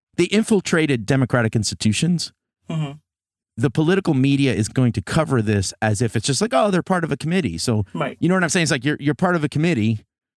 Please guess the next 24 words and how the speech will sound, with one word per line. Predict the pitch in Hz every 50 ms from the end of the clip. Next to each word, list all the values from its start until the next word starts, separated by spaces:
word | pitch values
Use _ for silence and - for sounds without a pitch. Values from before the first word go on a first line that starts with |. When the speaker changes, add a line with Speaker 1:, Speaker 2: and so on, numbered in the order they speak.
| _
Speaker 1:
so | - - 151
now | 143 147 151
you | 147 151
have | 151 -
to | - 135
cover | - - 170 160 156
it | 135 92
like | 107 107 -
a | -
committee, | 95 - 113 113 113 117
when | 110 117 123
in | 123 117
fact, | 110 - - 165 151 131 -
there's | - 123 107
a | 113 104
deeper | 92 - - 147 165 185 - - 143 127 120 107 98 95 - _ _ _ _ _ _
issue | - 151 160 - - 139 131
that | 117 117 104 95
political | 123 127 147 156 - - 117
journalists, | 107 - 156 151 131 120 110 -
they | 113
tend | 101 - 143 123
to | - 120
ignore, | 107 113 139 156 131 113